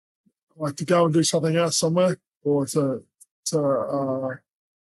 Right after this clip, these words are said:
contribute, you know, to step up. And, uh, so I stepped up, because if you know me as a player, I've always loved the challenge. That's why I went back to New Zealand to do rugby.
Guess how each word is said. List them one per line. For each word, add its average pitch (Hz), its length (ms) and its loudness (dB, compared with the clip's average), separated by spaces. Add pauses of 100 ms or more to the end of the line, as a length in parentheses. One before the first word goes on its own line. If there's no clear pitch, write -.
(120)
contribute, 160 520 2 (260)
you 147 80 -6
know, 156 300 -2
to 143 120 -4
step 147 300 -2
up. 147 240 0 (140)
And, 135 360 -6 (920)
uh, 143 560 2 (1160)
so 147 360 4
I 143 40 0
stepped 147 320 -2
up, 131 160 -6 (180)
because - 640 -2 (280)
if 156 140 -4
you 165 80 0
know 175 240 4
me 185 180 6
as 156 200 2
a 151 60 -2
player, 170 300 6
I've 156 140 4
always 151 240 4
loved 147 160 2
the 139 80 0
challenge. 175 440 4
That's 160 220 2
why 170 140 4
I 160 40 6
went 160 200 4
back 156 180 0
to 165 100 -4
New 147 120 0
Zealand 156 420 2
to 147 400 0 (240)
do 160 100 2
rugby. 156 460 2